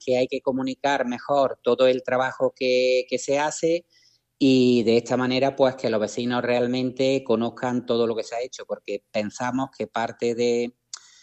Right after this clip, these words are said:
parte de, de, de lo, de nuestro fallo es, eh, quizá en que nos dedicamos demasiado a trabajar y menos a comunicar. Y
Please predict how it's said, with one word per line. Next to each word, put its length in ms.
parte 360
de, 240
de, 260
de 140
lo, 760
de 380
nuestro 300
fallo 380
es, 380
eh, 280
quizá 360
en 140
que 160
nos 140
dedicamos 640
demasiado 760
a 60
trabajar 680
y 200
menos 360
a 60
comunicar. 480
Y 100